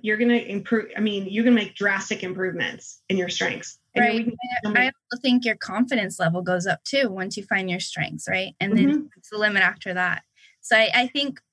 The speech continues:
Speaker 2: what
Speaker 1: Yeah.
Speaker 2: you both have said is very valuable. And I'm very thankful you didn't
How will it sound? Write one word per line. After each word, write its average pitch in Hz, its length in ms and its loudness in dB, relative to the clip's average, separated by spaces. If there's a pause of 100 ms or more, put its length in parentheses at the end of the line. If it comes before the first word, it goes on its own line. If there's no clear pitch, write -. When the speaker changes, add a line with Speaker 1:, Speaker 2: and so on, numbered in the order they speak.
(380)
Speaker 2:
what 254 360 2
Speaker 1:
Yeah. 240 60 0
Speaker 2:
you 240 160 2
both 262 200 2
have 233 180 2
said 220 260 0
is 208 260 -4
very 226 360 2
valuable. 208 400 2
And 208 120 2
I'm 202 160 0
very 226 240 2
thankful 220 440 -4
you 220 180 2
didn't 214 220 -2